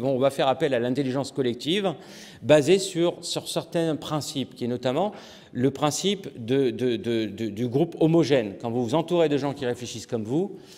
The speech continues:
eh bien, vous allez avoir ce, une dégradation de, des performances du groupe.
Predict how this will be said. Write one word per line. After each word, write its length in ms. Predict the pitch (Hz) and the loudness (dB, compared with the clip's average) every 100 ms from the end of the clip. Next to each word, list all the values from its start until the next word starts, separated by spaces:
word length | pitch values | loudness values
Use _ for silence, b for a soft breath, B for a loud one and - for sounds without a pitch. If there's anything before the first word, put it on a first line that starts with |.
| B - | B -12
eh 60 | |
bien, 280 | 110 143 156 | -4 0 0
vous 200 | 131 117 | -2 -2
allez 140 | 123 117 | 0 2
avoir 340 | 113 147 156 | 2 -2 -2
ce, 440 | - 120 113 104 | -10 -8 -8 -6
une 120 | 117 117 | -4 0
dégradation 680 | 143 131 120 117 - 147 147 | 0 2 0 -2 -4 -4 -4
de, 140 | 120 | -4
des 220 | 107 120 | -4 -6
performances 540 | 120 127 - 123 147 113 | -4 -8 -4 -2 -2 -4
du 100 | 117 | -4
groupe. 280 | 110 127 | -4 -4